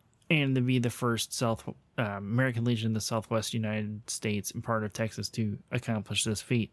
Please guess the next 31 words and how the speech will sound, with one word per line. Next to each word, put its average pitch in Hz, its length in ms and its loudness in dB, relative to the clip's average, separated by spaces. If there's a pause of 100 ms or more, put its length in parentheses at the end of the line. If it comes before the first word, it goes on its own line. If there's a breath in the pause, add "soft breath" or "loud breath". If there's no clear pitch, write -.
Keith 202 240 4
came 226 180 4
up 226 200 4
with 214 100 2
the 226 140 4
idea 165 400 6
to 156 120 0
make 147 200 4
special 170 340 4
stamps 139 400 4
that 151 100 -10
they 131 140 4
could 156 200 4
sell 120 340 6
to 143 180 2
raise 117 400 4
money 139 380 4
for 120 100 -2
the 127 80 4
American 123 380 4
Legion 127 280 2
Post 117 300 2
after 123 260 -2
hearing 120 280 2
about 113 200 0
the 110 80 -6
rocket 127 380 -2
planes 117 280 0
in 110 100 0
New 110 120 0
York. 131 300 2